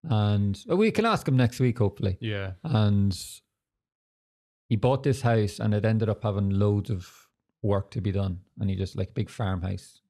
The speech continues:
Speaker 1: 'cause Ed Sheeran told him, "No, you should buy that. If you don't buy it, I'm gonna buy it." So he went and bought it. So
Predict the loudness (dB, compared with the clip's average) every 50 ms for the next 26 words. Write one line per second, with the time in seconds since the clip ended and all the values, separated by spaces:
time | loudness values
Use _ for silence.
0 | _ _ -12 -8 -4 -2 -2 -2 -2 -4 -4 -2 0 0 0 0 0 0 0 0
1 | -2 -2 -4 -4 -6 -8 _ -8 -4 -2 -2 -2 -2 -4 -6 -6 -8 -4 -2 -2
2 | 0 0 -2 -4 -4 -2 0 2 2 2 0 0 -2 0 0 2 2 2 2 2
3 | 0 0 -2 -4 -4 -4 -8 -10 -14 -20 _ _ _ _ _ _ _ -2 0 0
4 | 2 0 0 0 -2 0 0 2 0 0 -2 -4 -10 -14 _ _ _ _ _ _
5 | _ _ _ _ _ _ _ _ _ _ _ _ _ _ _ _ _ _ _ _
6 | _ _ _ _ _ 0 2 4 4 4 4 4 4 2 2 0 -4